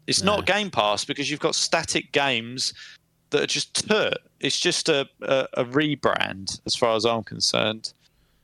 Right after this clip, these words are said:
Speaker 1: Um, but yeah, I, I, you know, I, I don't like it. I'm not supportive of it, and I can't sit here and say it's better value because you've got thirty-six took games instead of two a month.
Speaker 2: It's,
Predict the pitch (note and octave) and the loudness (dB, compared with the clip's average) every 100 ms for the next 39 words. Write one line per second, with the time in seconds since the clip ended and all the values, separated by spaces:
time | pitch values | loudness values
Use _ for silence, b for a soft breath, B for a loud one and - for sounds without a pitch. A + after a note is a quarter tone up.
0 | _ _ - A2 A2 A2 A2 G#2+ - _ | _ _ 0 2 2 0 -4 -12 -18 _
1 | _ _ _ D#3 C#3+ A2 F#2+ - C#3 C#3 | _ _ _ 0 2 0 -2 0 0 2
2 | - D3 - _ - G2+ F2+ - - C3+ | 0 -2 -4 _ -14 -10 -10 -12 -2 0
3 | C3+ - b b b b b b - A#2+ | 0 -4 b b b b b b 0 2
4 | A#2+ A#2 A#2 A2 G2+ - - G#2+ - - | 0 0 2 2 0 -4 -4 -4 -4 -12
5 | - A#2 B2+ B2+ - - A#2+ A2 - A2 | -4 -2 -2 -4 -4 -4 -4 -4 -2 0
6 | G#2+ G2+ G#2 - A2+ G#2+ - C3 A2+ - | 2 4 2 2 0 0 2 0 2 2
7 | G#2+ A2 G#2+ G2+ - G2 G2 G2+ b b | 2 2 2 0 2 2 2 0 b b
8 | b _ _ _ _ - - - B2+ A#2+ | b _ _ _ _ -8 -4 -2 0 2
9 | A#2 A2 G2+ F#2+ F#2 G2+ A2 A2 G#2+ A2 | 2 0 0 -2 -4 -6 -8 -6 -4 -2
10 | A2+ - A#2 G#2+ - A#2 - - A2+ - | -2 0 2 2 0 -2 -2 -2 -2 0
11 | G2 G2 G2 G#2 A2 G2+ - G#2+ G2+ G#2 | 0 0 0 0 0 0 0 0 0 2
12 | F#2+ F#2 - - - _ _ _ - - | 0 -2 -14 -18 -18 _ _ _ -12 -12
13 | - - - - - - _ B B B | -12 -20 -20 -20 -20 -20 _ B B B
14 | B B - F#2+ - | B B -14 -12 -12